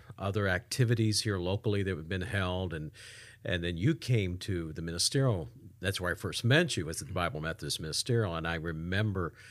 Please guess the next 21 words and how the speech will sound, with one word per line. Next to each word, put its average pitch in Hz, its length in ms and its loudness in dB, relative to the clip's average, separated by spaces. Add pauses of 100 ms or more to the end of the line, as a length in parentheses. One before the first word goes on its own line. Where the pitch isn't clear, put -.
(480)
oh 104 220 0
my, 85 320 0
the 78 200 -6
awesome 90 720 0
material 92 640 2
that 71 160 -6
you 76 120 -8
had 90 320 -2
available 85 560 0
to 82 260 -4
us 73 240 -2
there 82 300 -4
for 82 180 -6
us 82 120 -4
to 82 80 -10
be 80 100 -4
able 73 140 -8
to 65 100 -10
take 98 340 -4
with 92 300 -4
us. 76 320 -2